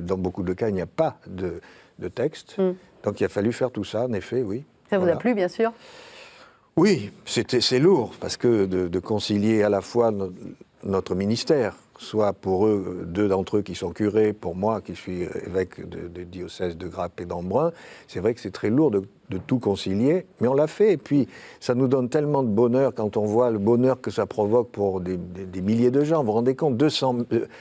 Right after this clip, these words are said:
Speaker 1: deux millions d'albums depuis le début.
Speaker 2: C'est énorme, hein.
Speaker 1: Plus de deux cent mille
Speaker 2: <laughs>
Speaker 1: personnes rencontrées dans les concerts. Sans parler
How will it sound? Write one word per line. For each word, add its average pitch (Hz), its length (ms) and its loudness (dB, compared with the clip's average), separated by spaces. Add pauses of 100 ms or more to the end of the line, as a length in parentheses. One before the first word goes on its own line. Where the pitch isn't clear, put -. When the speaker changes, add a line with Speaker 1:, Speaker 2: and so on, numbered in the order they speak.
(160)
Speaker 1:
deux 107 300 4
millions 151 480 4
d'albums 104 600 2
depuis 90 260 -4
le 95 80 0
début. 95 440 -2 (180)
Speaker 2:
C'est 226 140 0
énorme, 185 340 0
hein. - 40 2
Speaker 1:
Plus 156 160 4
de 135 120 4
deux 143 180 4
cent 156 300 0
mille 147 300 2
Speaker 2:
<laughs> - 60 0
Speaker 1:
personnes 131 460 0
rencontrées 120 540 0
dans 117 120 2
les 110 120 2
concerts. 98 640 -2 (600)
Sans 117 180 -2
parler 131 500 4